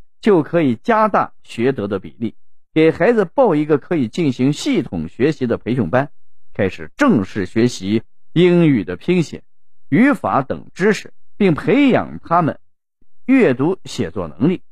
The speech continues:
这个时候在家庭环境中习得的重点是大量的读和听，大量的读，至少要泛读三百本儿分级读物，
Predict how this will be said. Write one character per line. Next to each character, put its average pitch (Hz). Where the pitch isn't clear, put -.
这 285
个 101
时 -
候 104
在 95
家 123
庭 107
环 101
境 143
中 123
习 254
得 156
的 139
重 202
点 82
是 85
大 101
量 107
的 82
读 127
和 120
听， 135
大 214
量 151
的 123
读， 151
至 131
少 76
要 85
泛 110
读 104
三 220
百 165
本 123
儿 95
分 165
级 104
读 -
物， 98